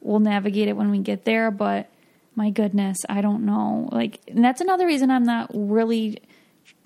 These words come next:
crazy about having more than just two kids either, is 'cause, like, what kind of <laughs> life and what the planet's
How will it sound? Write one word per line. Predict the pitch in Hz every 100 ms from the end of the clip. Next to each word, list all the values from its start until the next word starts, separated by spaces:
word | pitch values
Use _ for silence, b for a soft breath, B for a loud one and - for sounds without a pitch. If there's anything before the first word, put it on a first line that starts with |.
| _ _ _ - -
crazy | - 247 220 226
about | 214 208
having | 214 208 208
more | 214 214 208
than | 208
just | 202 208 -
two | - 220 202
kids | - 208 214 226 - b b b
either, | 285 311 254 208
is | 214
'cause, | - 214
like, | 220 214
what | 220 240
kind | 285 277
of | 254 220 B B B B
<laughs> | B B _
life | 226 233 247 - -
and | 226 220 208 202 208
what | 220 220
the | 214
planet's | - 247 247 247 - -